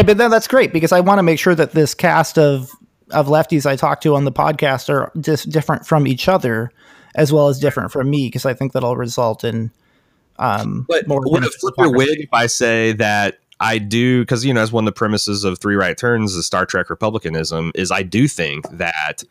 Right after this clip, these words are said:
Speaker 2: if you're talking, if y-, if the human species survives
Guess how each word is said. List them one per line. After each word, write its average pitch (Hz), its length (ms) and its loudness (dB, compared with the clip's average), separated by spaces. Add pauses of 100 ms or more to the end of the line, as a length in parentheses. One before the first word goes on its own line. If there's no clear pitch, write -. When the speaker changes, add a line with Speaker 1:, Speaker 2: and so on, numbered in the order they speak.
(360)
Speaker 2:
if 104 140 -4
you're 98 100 0
talking, 98 640 0
if 95 160 -4
y-, 98 260 -4
if 107 260 -4
the 101 120 -6
human 165 380 0
species 127 640 -2
survives 98 920 0